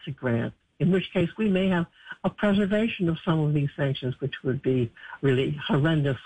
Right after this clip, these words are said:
for that economy. Um, now, one of the things you, you may want to note as you follow the war is that there is a timing mismatch between the imposition of these sanctions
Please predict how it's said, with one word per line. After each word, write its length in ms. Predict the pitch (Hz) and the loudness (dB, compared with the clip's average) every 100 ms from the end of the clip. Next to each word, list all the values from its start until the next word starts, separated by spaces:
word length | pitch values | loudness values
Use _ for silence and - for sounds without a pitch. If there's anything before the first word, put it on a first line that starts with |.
| - | -4
for 100 | 147 | 0
that 180 | 127 127 | 0 -2
economy. 680 | - 165 160 151 127 120 131 _ - - - - - - - | -4 0 2 2 0 -2 -4 _ -20 -20 -20 -20 -20 -20 -2
Um, 380 | 175 165 170 156 - | 0 2 2 0 -2
now, 240 | 185 185 | 0 2
one 220 | 185 202 | 2 2
of 60 | 202 | 2
the 160 | 185 175 | 0 0
things 280 | 196 175 | 0 0
you, 160 | 185 175 | 0 -2
you 180 | - 175 | 0 2
may 380 | 180 180 180 175 - | 2 0 0 -4 -4
want 320 | 165 170 - | -4 -4 -4
to 120 | - 165 | -2 0
note 320 | 180 220 196 | 2 0 0
as 100 | 190 | 0
you 180 | 175 151 | 0 0
follow 340 | 185 190 202 190 | -2 0 0 0
the 120 | 175 | 0
war 440 | 175 196 214 208 | 0 0 0 0
is 120 | 202 175 | 0 0
that 180 | 185 | -2
there 220 | 196 190 175 | 0 0 2
is 120 | 170 | 0
a 120 | 185 - | -2 -4
timing 460 | 202 214 214 185 180 | -2 2 2 2 2
mismatch 520 | 196 - 156 143 - - - _ - - - _ | 0 0 -2 -2 -4 -12 -14 _ -20 -20 -20 _
between 400 | 190 - 196 175 | -4 0 2 2
the 120 | 165 | 2
imposition 640 | 180 156 170 240 - 233 165 | 0 0 0 0 0 0 0
of 140 | 151 | 2
these 180 | 151 151 - | 2 0 0
sanctions 500 | 147 135 - 135 | -2 0 0 -2